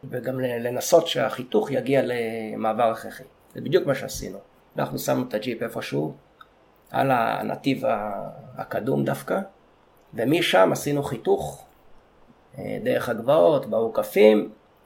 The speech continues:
לכיוון איזשהו כף שהוא היה חשוד, ש-, שהדרך,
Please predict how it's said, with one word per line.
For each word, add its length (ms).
לכיוון 400
איזשהו 380
כף 240
שהוא 160
היה 120
חשוד, 500
ש-, 160
שהדרך, 720